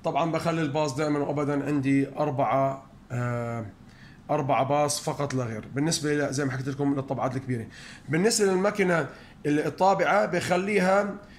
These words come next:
آه، عندي الطباعة مش soft، يعني ناعمة، بنخليها ولا هايد، بنخليها middle، يعني متوسطة، مش لو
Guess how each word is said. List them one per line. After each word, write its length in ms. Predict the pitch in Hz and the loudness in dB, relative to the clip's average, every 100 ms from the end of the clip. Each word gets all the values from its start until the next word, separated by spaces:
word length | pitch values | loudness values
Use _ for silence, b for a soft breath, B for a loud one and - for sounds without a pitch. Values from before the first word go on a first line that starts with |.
| B - | B -4
آه، 420 | 147 151 151 143 | 0 2 2 2
عندي 580 | 135 190 180 180 180 180 | 2 0 2 2 4 2
الطباعة 880 | - 180 180 185 165 175 175 170 - | -2 0 4 4 6 6 6 4 0
مش 360 | 180 180 - | 0 2 2
soft، 400 | 170 165 - - - - | 2 0 -2 -12 -12 -2
يعني 220 | 143 151 | 0 2
ناعمة، 360 | 151 139 156 | 2 2 2
بنخليها 920 | 160 160 165 165 175 165 165 165 165 B B 123 | 2 0 0 0 2 4 4 4 2 B B 0
ولا 240 | 156 170 | 2 4
هايد، 320 | 156 160 170 | 4 4 2
بنخليها 880 | 160 165 156 165 175 170 165 165 165 | 0 -2 0 2 2 4 4 2 2
middle، 440 | 160 165 175 202 196 B B 143 | 2 2 2 0 -4 B B -2
يعني 280 | 143 151 | 0 2
متوسطة، 760 | 156 147 151 160 - 151 160 208 - - B B B B B - | 2 0 0 2 0 0 0 0 -2 -16 B B B B B -4
مش 240 | 165 170 156 | 0 2 4
لو 340 | 160 135 160 | 4 2 0